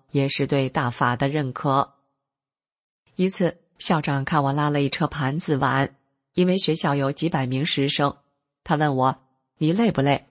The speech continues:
不嫌麻烦？”我笑着说：“行，干一行爱一行嘛。”他也笑了，说：“没得说，你真行。”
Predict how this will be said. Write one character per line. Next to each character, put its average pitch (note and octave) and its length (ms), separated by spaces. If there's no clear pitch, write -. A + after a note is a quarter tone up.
不 D#4 80
嫌 D3+ 220
麻 D3+ 200
烦？” G#3 260
我 C#3 160
笑 C3+ 220
着 A#2+ 120
说 C#3+ 340
：“行， C#3+ 400
干 D#3+ 200
一 D3 100
行 C3 420
爱 G3+ 140
一 C3+ 120
行 B2+ 300
嘛。” D3 200
他 - 160
也 B2 140
笑 B2 260
了， C3 220
说 - 380
：“没 E3 140
得 D3+ 120
说， - 340
你 D3+ 200
真 F#3 260
行。” C#3 440